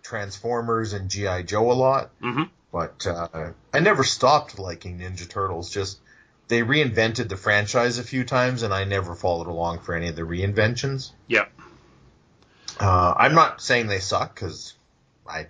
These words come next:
Speaker 1: just don't know. I, I suspect some of them are actually pretty good. But, uh, after kind of the original cartoon ended and the,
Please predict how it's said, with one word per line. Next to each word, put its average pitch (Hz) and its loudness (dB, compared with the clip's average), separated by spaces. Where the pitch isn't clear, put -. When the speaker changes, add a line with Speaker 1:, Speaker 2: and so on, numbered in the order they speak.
Speaker 1:
just - -12
don't 92 -4
know. 85 -2
I, 92 0
I 98 4
suspect 104 0
some 104 -2
of 104 -4
them 95 -4
are 92 0
actually 95 -4
pretty 90 -4
good. 87 2
But, 90 -2
uh, 90 2
after 117 0
kind 107 0
of 92 -6
the 95 -4
original 98 -2
cartoon 101 -2
ended 95 2
and 87 -8
the, 87 -2